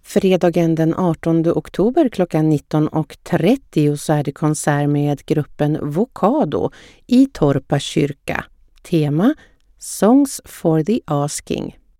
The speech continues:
Söndagen den tjugonde oktober klockan tio så är det dags för tipspromenad. Alle man ut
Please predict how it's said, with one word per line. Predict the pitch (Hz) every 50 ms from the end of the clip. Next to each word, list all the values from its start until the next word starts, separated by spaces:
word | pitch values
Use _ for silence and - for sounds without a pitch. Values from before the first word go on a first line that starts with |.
| _ _ _ _ _ _ _ _ _
Söndagen | _ - - - 269 262 262 240 247 220 233 240 226 226
den | 220 220 220
tjugonde | - - 226 202 - 185 180 170 160
oktober | 175 - - - - 202 185 175 175
klockan | - - 165 - - 156 147 143 139
tio | - - - 185 170 156 151 185 240 277
så | - -
är | 294
det | 277 285
dags | 262 277 269 - -
för | - 269
tipspromenad. | - - 254 214 - - - - - - 165 156 147 143 139 143 151 147 143 - - - -
Alle | - 165 160 160 165 180 214
man | 247 277 277 285
ut | 262 247 254 277 302 285 - -